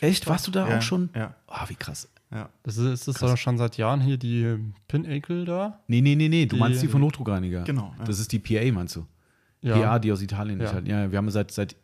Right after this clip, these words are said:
Speaker 1: seit Menschenbeginn bei uns diesen italienischen Hersteller,
Speaker 2: <laughs>
Speaker 1: weil ich gesagt hab, mit diesem China-Gelump will ich nichts anfangen.
Speaker 2: Ja.
Speaker 1: Der kostet zwar ein bisschen mehr, aber
Speaker 2: Ja.
Speaker 1: offensichtlich funktioniert's noch.
Speaker 2: Äh, ja, ja.
Speaker 1: Das
Speaker 2: Also
Speaker 1: ist
Speaker 2: ich meine, klar, die wird nicht täglich benutzt, aber
Speaker 1: Klar.
Speaker 2: so einmal im Monat mindestens
Speaker 1: Ja.
Speaker 2: und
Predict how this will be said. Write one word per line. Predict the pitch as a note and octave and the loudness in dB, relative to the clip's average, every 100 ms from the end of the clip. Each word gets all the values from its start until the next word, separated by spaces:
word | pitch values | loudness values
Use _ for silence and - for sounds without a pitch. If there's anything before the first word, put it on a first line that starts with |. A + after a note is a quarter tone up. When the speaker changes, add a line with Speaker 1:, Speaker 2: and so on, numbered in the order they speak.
| _ | _
Speaker 1:
seit | G2 A#2+ C3+ - | 6 6 6 4
Menschenbeginn | A#2 A2+ D#3+ - D#3+ B2+ D3 E3+ | 10 12 12 10 6 8 8 8
bei | C#3+ | 8
uns | A#2+ D3 D3 | 6 6 2
diesen | C#3+ B2+ | 0 2
italienischen | A#2+ B2+ B2 C3 A#2+ | 4 4 4 2 2
Hersteller, | A2+ C3+ C3+ A#2 C3 | 2 4 4 6 6
Speaker 2:
<laughs> | |
Speaker 1:
weil | A#2+ | 6
ich | G#2+ | 0
gesagt | A2 A2 | 0 0
hab, | C3+ | 0
mit | A#2+ | 0
diesem | A2+ G#2+ | 0 0
China-Gelump | - C3+ C3+ B2 B2 B2+ C3 | 0 0 0 0 2 4 2
will | B2 | 0
ich | A2+ | 0
nichts | A2+ | -2
anfangen. | F#2 C3 C3+ | -4 -2 -2
Speaker 2:
Ja. | |
Speaker 1:
Der | A2+ | 0
kostet | A#2+ - | 0 2
zwar | A#2 | 0
ein | |
bisschen | G2+ G2 | 0 0
mehr, | G#2+ E3 | 0 0
aber | C3+ B2 G#2+ | 2 2 2
Speaker 2:
Ja. | |
Speaker 1:
offensichtlich | A#2 A#2+ B2+ B2+ | 0 0 0 -2
funktioniert's | A#2 A#2+ - G#2+ B2+ | -2 -2 0 -2 -2
noch. | E3+ | -2
Speaker 2:
Äh, | B2 | -2
ja, | B2+ D3+ | -2 -2
ja. | E3+ A2 G#2+ - _ | -2 -4 -8 -18 _
Speaker 1:
Das | G#2+ | -4
Speaker 2:
Also | A2+ | -2
Speaker 1:
ist | A#2 | -2
Speaker 2:
ich | B2+ | 0
meine, | B2 A#2 | 0 0
klar, | B2+ A#2+ | -2 -2
die | A2+ | -2
wird | A#2 | -4
nicht | A#2+ - | -8 -4
täglich | A#2 G#2+ - | -6 -6 -6
benutzt, | A2+ E3 - | -4 -4 -6
aber | - A2 | -6 2
Speaker 1:
Klar. | G#2+ - | 2 2
Speaker 2:
so | G2+ A2 G#2+ - | -6 -8 -8 -10
einmal | A2+ A2+ A2 | -4 -2 -2
im | |
Monat | A2+ A2+ A2+ | -2 -4 -4
mindestens | A#2 C#3+ A2+ C#3 C3+ | -4 0 2 2 -2
Speaker 1:
Ja. | |
Speaker 2:
und | A#2+ A2 - - | -6 -8 -8 -18